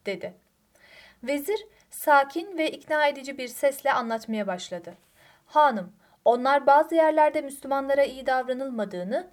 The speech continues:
gerekçe göstererek teslim oldukları takdirde öldürüleceklerini düşünüyorlar," diye cevap verince Han kızdı.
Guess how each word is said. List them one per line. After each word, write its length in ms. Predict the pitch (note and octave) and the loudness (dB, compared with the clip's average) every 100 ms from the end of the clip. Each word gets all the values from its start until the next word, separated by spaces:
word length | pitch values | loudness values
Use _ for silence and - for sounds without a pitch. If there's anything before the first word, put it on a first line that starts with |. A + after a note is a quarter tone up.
| - | -10
gerekçe 420 | B3+ C#4 C#4+ B3 | -6 -4 -6 -6
göstererek 680 | G#3+ G3+ - F#3+ F#3+ D4 F4+ | -6 -8 -8 -8 -2 -2 -2
teslim 380 | D4 C#4+ - D#4 | -10 -8 -8 -4
oldukları 500 | D4+ D4+ D#4 D#4 D#4+ | -4 -4 -4 -4 -2
takdirde 520 | A#3+ G#3+ - A3 C4 | -4 -6 -8 -8 -2
öldürüleceklerini 1040 | B3+ C4+ C#4+ D4 C#4 C#4 D4 C#4+ D4+ E4 D#4 | 0 0 -4 -10 -8 -6 -6 -4 -6 -6 -14
düşünüyorlar," 720 | A3 G#3 F#3 F3 F3 E3+ - _ _ _ A#3+ | -14 -10 -10 -10 -12 -14 -18 _ _ _ -8
diye 240 | C4 D4+ | -6 -2
cevap 400 | C#4+ A3+ G#3 - | 0 0 0 -4
verince 480 | F#3 E3+ E3+ B3+ D#4+ _ - _ | -12 -12 -4 -4 -4 _ -20 _
Han 400 | - D4 E4 E4 | 0 0 0 -6
kızdı. 460 | - A#3 F#3+ F3 | -12 -12 -8 -10